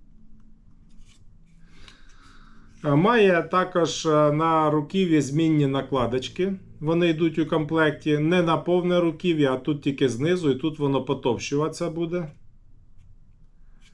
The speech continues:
Виріз, е, під магазин має. Ось бачите, як ми вкладаємо. Дуже гарно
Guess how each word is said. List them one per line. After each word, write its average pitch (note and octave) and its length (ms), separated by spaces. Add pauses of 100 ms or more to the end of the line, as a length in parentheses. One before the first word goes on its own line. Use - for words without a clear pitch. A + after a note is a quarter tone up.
(320)
Виріз, D3+ 560
е, C3+ 320
під B2 220
магазин B2+ 560
має. F3 300
Ось C#3 120
бачите, D#3 380
як C#3+ 160
ми D3 80
вкладаємо. C3+ 800 (840)
Дуже B2+ 300
гарно A#2+ 500